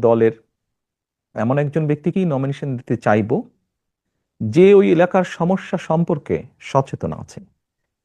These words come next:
যার সাথে ওই এলাকার মানুষের সম্পৃক্ততা আছে, উঠা বসা আছে, যে ওই এলাকার মানুষের সমস্যার সমাধান করতে সক্ষম,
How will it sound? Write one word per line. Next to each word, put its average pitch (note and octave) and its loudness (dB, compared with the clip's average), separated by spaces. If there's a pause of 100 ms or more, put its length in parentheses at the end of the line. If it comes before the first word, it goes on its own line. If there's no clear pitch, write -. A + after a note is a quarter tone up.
(180)
যার B2+ 2
সাথে F3 0
ওই D3 4
এলাকার D3 2 (120)
মানুষের D3 -2
সম্পৃক্ততা D3+ -4 (100)
আছে, - -18 (140)
উঠা D#3 0
বসা - -4 (100)
আছে, - -16 (1040)
যে C3 4 (320)
ওই E3 4 (100)
এলাকার E3 0 (840)
মানুষের E3+ 0 (140)
সমস্যার E3 -2 (100)
সমাধান E3+ 0 (160)
করতে - 2 (220)
সক্ষম, - -4